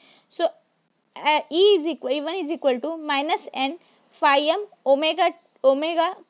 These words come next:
cos omega t, यहाँ पे हम लोगों ने इसका डेरिवेशन पुट कर दिया है।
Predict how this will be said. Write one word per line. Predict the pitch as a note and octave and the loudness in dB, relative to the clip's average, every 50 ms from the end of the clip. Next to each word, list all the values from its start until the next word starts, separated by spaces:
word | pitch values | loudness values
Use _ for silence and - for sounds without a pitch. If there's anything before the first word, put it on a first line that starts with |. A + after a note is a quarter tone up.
| - | -2
cos | E4 D#4 D#4+ - - - | 0 0 0 0 -2 -2
omega | C4+ C4 C4 B3+ A#3+ C4 | -2 -2 0 0 0 -2
t, | B3 - | -2 -4
यहाँ | A3+ A3 A#3 C4 C4 C4+ | -6 -6 -6 -4 -4 -2
पे | - D#4+ | 0 -2
हम | D#4+ D4+ C4+ | -2 0 0
लोगों | C#4 C4+ B3+ | 0 0 0
ने | D4 C#4+ | -2 -4
इसका | C#4 - - D4 | -4 -4 -4 -2
डेरिवेशन | B3 B3 B3+ B3 C4 B3+ B3+ - - F4 G#4 - _ _ _ _ _ _ | -2 0 0 0 0 0 -2 -4 -6 -10 -10 -12 _ _ _ _ _ _
पुट | - C#4+ B3 - | -6 -6 -6 -2
कर | - C4+ B3+ A#3+ | 0 0 0 0
दिया | G#3 B3 A#3 | 0 0 0
है। | A#3 A#3+ C4+ C#4+ F4 | 0 0 -2 -6 -8